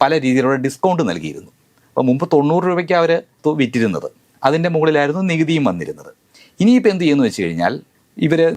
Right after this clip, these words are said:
നികുതി നിരക്കിൽ കുറവ് വന്നതുകൊണ്ട് അവർ മുമ്പ് കൊടുത്തിരുന്ന ഡിസ്കൗണ്ടുകൾ ഇനി കൊടുക്കേണ്ടി വരില്ല. പഴയ രീതിക്കായിരുന്നുവെങ്കിൽ നൂറ്റിയെട്ട് രൂപയ്ക്ക്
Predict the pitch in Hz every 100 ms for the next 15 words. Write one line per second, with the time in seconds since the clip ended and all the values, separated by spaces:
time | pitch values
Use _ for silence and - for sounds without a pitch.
0 | - 156 156 190 185 175 180 160 147 151
1 | 156 117 110 95 76 113 - _ _ -
2 | 127 147 156 143 160 151 131 139 135 131
3 | 117 - 139 135 127 120 113 113 98 -
4 | 117 107 80 71 65 - _ - 104 139
5 | 170 170 175 165 156 160 156 120 92 151
6 | - _ _ _ _ - 135 156 170 170
7 | 151 139 143 131